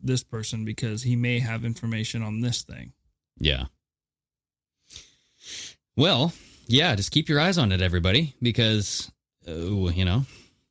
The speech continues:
Speaker 2: I, I think that there's gonna be some stuff coming in. And then that's another thing, too, is you get to kinda control the questions that you ask
Speaker 1: Mm-hmm.
Speaker 2: people in the courtroom. You know what I mean? Like, if you don't want stuff coming out, you can control,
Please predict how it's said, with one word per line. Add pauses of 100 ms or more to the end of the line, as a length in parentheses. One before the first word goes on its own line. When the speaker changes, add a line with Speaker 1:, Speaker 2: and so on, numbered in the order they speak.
(220)
Speaker 2:
I,
I
think
that
there's
gonna
be
some
stuff
coming
in.
And
then
that's
another
thing,
too,
is
you
get
to
kinda
control
the
questions
that
you
ask (560)
Speaker 1:
Mm-hmm.
Speaker 2:
people
in
the
courtroom. (720)
You
know
what
I
mean? (220)
Like,
if
you
don't
want
stuff
coming
out, (380)
you
can
control,